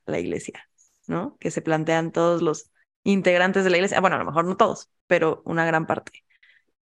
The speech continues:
¿no? Y creo que eso también nos puede, nos puede dar una orientación en cuanto a, por ejemplo, ahorita que otra vez, ¿no? Que estamos pasando por los sínodos y todo eso, pues, a ver, es que no es, no se trata de que estemos inventando el hilo negro o que se quiera cambiar el magisterio o que, no,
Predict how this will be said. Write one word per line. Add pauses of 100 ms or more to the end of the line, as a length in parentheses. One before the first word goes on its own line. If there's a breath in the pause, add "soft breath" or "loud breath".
¿no?
Y
creo
que
eso
también
nos
puede, (1040 loud breath)
nos
puede
dar
una
orientación
en
cuanto
a,
por
ejemplo,
ahorita
que
otra
vez,
¿no?
Que
estamos
pasando
por
los
sínodos
y
todo
eso,
pues,
a
ver,
es
que
no
es,
no
se
trata
de
que
estemos
inventando
el
hilo
negro
o
que
se
quiera
cambiar
el
magisterio
o
que,
no,